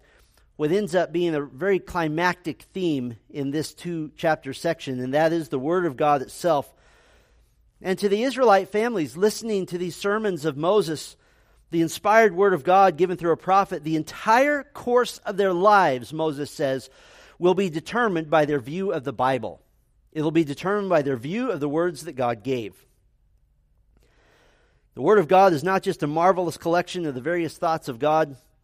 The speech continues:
It is the will of God in words, and it makes ultimatums. It makes requests. If I could put it this way, the Word of God makes demands. And tonight I'd like to show you seven demands that the Word of God makes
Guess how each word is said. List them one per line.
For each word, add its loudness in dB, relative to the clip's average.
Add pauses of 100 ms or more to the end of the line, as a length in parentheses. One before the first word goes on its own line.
(420)
It 0
is -4
the -4
will 6
of -4
God 2
in -4
words, 0 (320)
and 0
it 2
makes 0 (180)
ultimatums. 2 (240)
It 6
makes 4
requests. 0 (100)
If -16
I -2
could -6
put 4
it -2
this 0
way, 2
the -2
Word 2
of -4
God 2
makes -6
demands. -8 (880)
And -10
tonight 4
I'd 4
like 0
to -4
show 0
you -2
seven 2
demands -2
that -6
the -6
Word -2
of -2
God 2
makes -4